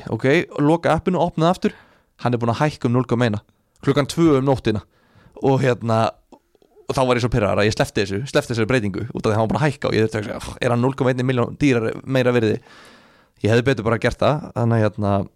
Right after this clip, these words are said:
en ég gerði það ekki. Þannig að hann er farinn og, hérna, Sæs og, já, ég meina Sæs, já, og Kilman kominn inn. Uh, svo er ég búinn, hvað er ég meira búinn að gera hérna? Trent er farinn.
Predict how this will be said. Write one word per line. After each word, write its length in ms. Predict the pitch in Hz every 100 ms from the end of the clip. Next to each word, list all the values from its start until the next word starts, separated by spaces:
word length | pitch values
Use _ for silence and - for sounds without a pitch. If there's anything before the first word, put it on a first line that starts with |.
| -
en 80 | 120
ég 80 | 117
gerði 220 | 135 120
það 80 | 110
ekki. 200 | 107 135 - _ _ _ _ _ _ _ - _ _ _ -
Þannig 140 | 107
að 40 |
hann 140 | 120 185
er 40 |
farinn 380 | - 151 113 151 - _ -
og, 680 | 127 127 127 127 - - -
hérna, 180 | 127 120
Sæs 320 | 123 120 - -
og, 400 | - 107 117 -
já, 100 | 127
ég 60 | 123
meina 120 | 120
Sæs, 180 | 107 101
já, 80 | 107
og 80 | 110
Kilman 240 | 131 127
kominn 220 | 120 107 110
inn. 60 | 131 - - _ _ _ _ 120
Uh, 400 | 117 120 113 107 - _ _ _ _ _ _ _ _ -
svo 480 | - 143 151 143 - -
er 120 | 135
ég 180 | 139 135
búinn, 400 | 139 117 107 -
hvað 200 | - 113
er 100 | 135 123
ég 20 |
meira 160 | 123
búinn 140 | 107 104
að 60 | 113
gera 120 | 101
hérna? 200 | 110 - - _ _ _ _ -
Trent 320 | 156 147 -
er 60 |
farinn. 300 | 143 123 101